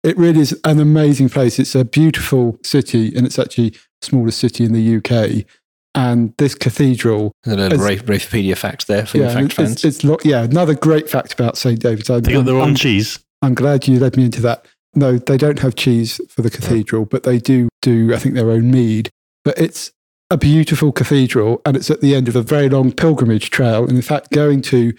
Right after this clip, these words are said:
Speaker 1: Saint David's twice is the same as going to Rome, according to Pope Tacitus the second, I think it was. And if you go three times, it's like taking a pilgrimage to Jerusalem.
Speaker 2: Wow.
Speaker 1: But the th-, point I wanted to make was they had a Q R code up in the nave of the cathedral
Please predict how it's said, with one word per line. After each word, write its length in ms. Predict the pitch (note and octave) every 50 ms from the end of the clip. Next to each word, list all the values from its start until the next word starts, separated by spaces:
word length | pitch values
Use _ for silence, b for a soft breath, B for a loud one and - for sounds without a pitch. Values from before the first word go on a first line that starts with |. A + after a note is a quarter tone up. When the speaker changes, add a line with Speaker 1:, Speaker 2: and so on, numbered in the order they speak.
| b b b _
Speaker 1:
Saint 220 | - - D3+ C3+ B2+
David's 380 | D3+ C#3 B2+ A#2 A#2 - - _ -
twice 520 | - - - D#3 C3+ C3+ D#3+ - - -
is 220 | - A#2+ G#2 -
the 100 | C3 A#2
same 300 | A2+ - - C3+ B2+ A#2
as 100 | A#2 G#2+
going 220 | - C3+ B2 B2 A2+
to 120 | - A#2+
Rome, 440 | A2 C3+ C#3 C3 A#2 A2+ A#2+ C#3 D3
according 420 | - - C3 A#2 A2 B2 A2+ G#2+
to 240 | - - B2 G#2+ G#2
Pope 460 | G#2 - - - B2+ A#2 - - - - _ _ _ _ _ _ _ _ _ _ _ _ -
Tacitus 640 | - - - - - - C3+ - - C3 - -
the 80 | - -
second, 440 | - - - D3 B2+ - - C#3 C#3
I 60 | C#3+
think 240 | - D3 C#3 - -
it 120 | A#2+ -
was. 280 | C#3+ C#3+ C#3+ B2+ - F3
And 80 | D3
if 120 | D3 - -
you 60 | C#3
go 140 | C#3+ C3 A#2+
three 240 | - - D3+ C#3 B2
times, 300 | - C3 A#2+ A2+ - -
it's 120 | - -
like 140 | B2+ A2+ -
taking 260 | - C3 A#2+ - B2+
a 60 | A#2+
pilgrimage 480 | - - B2 A#2 - A#2+ A#2 A2 - -
to 100 | - A#2+
Jerusalem. 560 | G#2+ C3 C3+ C#3 C3 - - B2 A2+ G2+ G2+ - _ _ _ _ _ _ _ - -
Speaker 2:
Wow. 60 | -
Speaker 1:
But 180 | D3 D3 -
the 80 | - C#3+
th-, 200 | - F3+ G3+ -
point 200 | - F#3+ G3 F#3
I 40 | E3
wanted 280 | C#3+ D3+ C#3+ - -
to 60 | - C#3+
make 280 | C#3+ B2+ A2+ A2+ -
was 140 | - A2+ -
they 140 | - C#3+ B2
had 240 | - - D#3 D3+ D#3+
a 140 | D3+ C#3
Q 320 | - - - E3 E3 E3 E3
R 160 | D#3 D3+ D3
code 400 | - - C3 A#2 A2 A2+ A2+ - _ _ _ _ _ _ _ -
up 220 | D3+ C#3 - -
in 80 | C#3 C3+
the 80 | B2+
nave 240 | B2+ C3 C3 C3 A#2
of 40 | A2+
the 80 | A2+ A#2+
cathedral 800 | - - B2+ - C3+ B2+ B2 A#2+ - - A2 G#2 G#2+ A2+ G#2+